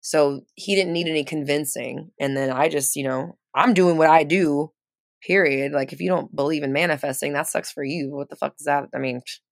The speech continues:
okay. <laughs> And it doesn't affect me at all, you know? So I just kept going and I'm still here. I have one of my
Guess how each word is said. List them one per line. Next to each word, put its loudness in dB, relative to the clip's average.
okay. 0
<laughs> 4
And 0
it 0
doesn't 6
affect 6
me 6
at 10
all, 12
you 4
know? 6
So 4
I 8
just 2
kept 4
going 4
and 2
I'm 4
still 2
here. 6
I 8
have 8
one 4
of 6
my 8